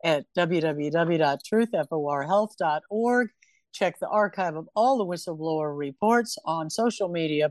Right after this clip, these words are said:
podcasts, and channels, and at w w w dot whistleblower reports dot org. And check out all of our new nutraceutical products at truth for health store dot com.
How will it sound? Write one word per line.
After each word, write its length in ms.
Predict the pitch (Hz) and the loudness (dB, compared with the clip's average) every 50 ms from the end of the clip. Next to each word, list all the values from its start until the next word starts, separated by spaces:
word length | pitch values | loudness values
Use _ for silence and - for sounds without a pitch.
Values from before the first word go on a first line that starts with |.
| - - | 2 4
podcasts, 680 | 190 196 208 202 - - 214 202 202 196 196 - - | 6 6 6 6 4 4 6 6 6 6 4 0 -4
and 200 | 180 156 151 156 | -8 -8 -8 -8
channels, 640 | - - 190 196 208 214 226 226 233 220 - - - _ _ _ _ _ _ _ _ _ _ _ _ _ - | -8 -4 -2 0 2 2 2 2 0 0 -2 -6 -8 _ _ _ _ _ _ _ _ _ _ _ _ _ -4
and 320 | - 208 247 294 349 349 294 | 0 2 2 2 2 2 2
at 460 | 202 151 175 185 220 269 262 - - | 2 4 4 6 4 4 2 0 -4
w 300 | 156 156 147 135 151 147 | -4 -4 -2 -2 -2 -2
w 260 | 147 165 160 147 165 156 | 0 0 0 0 0 0
w 300 | 165 180 180 202 202 185 | 0 0 0 0 0 2
dot 280 | 190 196 196 202 - - | 2 2 2 2 0 -4
whistleblower 720 | 170 170 170 - 185 170 165 175 180 185 180 185 185 175 | -8 -8 -6 -6 -6 -4 -2 0 0 2 2 2 0 0
reports 580 | 165 160 156 156 - 196 208 233 240 - - - - | 0 -4 -6 -6 -4 -4 -4 -4 -4 -6 -10 -8 -4
dot 240 | 185 156 156 151 - _ | -2 0 0 -2 -4 _
org. 400 | 175 165 156 156 151 143 139 131 _ _ _ _ _ _ _ _ _ _ - | -8 -6 -2 -2 -2 -2 -4 -8 _ _ _ _ _ _ _ _ _ _ -12
And 120 | 143 143 151 | -10 -10 -6
check 300 | - - 170 170 165 - | -2 0 0 2 2 4
out 240 | 185 180 180 180 175 | 6 6 6 6 6
all 220 | 175 180 180 180 | 6 6 6 6
of 100 | 170 170 | 4 4
our 200 | 175 165 165 165 | 4 4 4 2
new 280 | 170 170 170 170 170 165 | 2 0 0 0 0 0
nutraceutical 840 | 165 170 170 - - 170 160 - - 190 180 175 170 - 165 151 - | -2 -2 -4 -4 -6 -8 -4 -2 0 2 2 0 0 -2 -4 -2 0
products 500 | - 170 165 160 160 156 - - - - _ _ _ _ - | 2 2 4 4 2 0 -2 -6 -12 -12 _ _ _ _ -4
at 220 | 151 147 - - | -4 -4 -4 -4
truth 360 | - - 240 254 269 262 262 - _ _ - | -2 2 4 4 4 4 0 -8 _ _ -2
for 100 | 220 208 | -2 0
health 240 | 202 220 220 220 214 | 2 2 0 0 -2
store 640 | - - - - 185 170 165 160 156 156 156 151 _ _ _ _ - | -6 -8 -4 0 2 2 2 2 0 0 -2 -6 _ _ _ _ -2
dot 240 | 165 156 151 156 - _ - | 0 2 2 2 -2 _ -10
com. 480 | 202 190 175 160 151 143 135 135 143 | -8 -6 -4 -4 -4 -6 -8 -10 -14